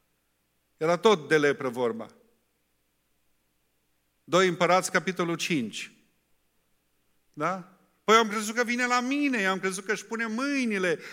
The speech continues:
eu am crezut că se roagă, face o rugăciune specială." I-a zis, "Du-te, du-te și scaldă-te în Iordan și scufundă-te de șapte ori."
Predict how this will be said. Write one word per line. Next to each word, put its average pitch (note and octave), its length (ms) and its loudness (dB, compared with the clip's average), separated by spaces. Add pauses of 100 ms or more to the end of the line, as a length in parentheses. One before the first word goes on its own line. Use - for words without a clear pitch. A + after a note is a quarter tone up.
eu G#3 80 0
am G#3 100 -2
crezut G#3+ 320 -4
că G#3 220 -2 (220)
se - 180 0
roagă, G#3+ 580 4
face G3+ 260 -2
o - 20 4
rugăciune A#3+ 500 2
specială." G#3 960 2
I-a A3 80 -4
zis, C4 260 -10
"Du-te, A3 360 -4 (460)
du-te B3 340 -4
și G3+ 340 -6 (300)
scaldă-te G#3+ 840 2
în F#3+ 80 0
Iordan F3+ 640 0
și E3 160 -8
scufundă-te G#3+ 640 2
de F#3 120 4
șapte C#4 420 6
ori." A3 300 8